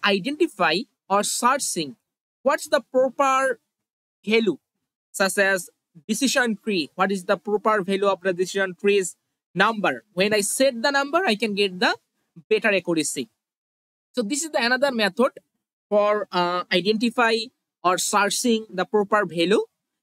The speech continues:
and get the better accuracy, hyperparameter tuning. So now let's check the practically, then it's also better for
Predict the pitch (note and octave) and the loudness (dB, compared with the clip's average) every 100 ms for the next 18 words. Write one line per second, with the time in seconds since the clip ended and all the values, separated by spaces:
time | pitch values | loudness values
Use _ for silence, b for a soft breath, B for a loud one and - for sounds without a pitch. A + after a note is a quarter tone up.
0 | _ F#3+ F#3 G3+ G#3 F#3 G#3+ G#3 F#3 F#3 | _ -4 0 0 -2 0 0 2 0 0
1 | F#3+ F3+ F3+ E3+ - C3+ - _ _ _ | 0 0 0 0 -2 -8 -12 _ _ _
2 | _ _ - F3+ F#3+ F3+ F3+ F3 E3+ E3+ | _ _ -6 -2 0 0 0 0 0 -6
3 | - D3+ C#3 A#3 _ _ _ _ _ - | -2 -4 -4 -14 _ _ _ _ _ -2
4 | D#4 D#4 D#4 C#4 C4+ - B3+ A3 A#3+ G3+ | -2 2 2 2 0 -2 -2 -2 -2 -2
5 | F#3+ - G3+ G3 E4 G#3+ F3+ F3+ F3 F3+ | -2 -4 -2 0 -2 -2 -2 -2 -4 -4
6 | E3 D#3+ E3+ - | -4 -2 -2 -2